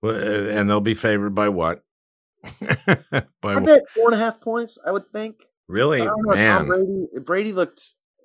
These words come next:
Speaker 2: I know he threw a few interceptions, but I thought he looked great at the, in the championship game. Um, you know, this feels like one of those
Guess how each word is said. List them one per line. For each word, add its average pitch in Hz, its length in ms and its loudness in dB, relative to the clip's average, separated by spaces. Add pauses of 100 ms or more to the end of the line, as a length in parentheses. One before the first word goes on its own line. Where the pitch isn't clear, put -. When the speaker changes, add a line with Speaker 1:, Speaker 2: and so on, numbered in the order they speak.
(280)
Speaker 2:
I 127 60 -4
know 135 140 -4
he 131 80 -2
threw 139 160 -2
a 127 40 -2
few 139 200 -2
interceptions, 110 800 -4 (160)
but 104 280 0 (200)
I 113 80 -6
thought 117 180 0
he 113 100 -2
looked 101 180 -4
great 92 320 -2 (720)
at 92 200 -10
the, 90 420 -6
in 90 100 -16
the 90 60 -20
championship 85 540 -12
game. 85 320 -10 (340)
Um, 85 380 -12
you 135 80 -8
know, 139 100 2
this 135 200 -6
feels 143 260 4
like 120 180 4
one 117 100 -2
of 110 60 -2
those 107 300 0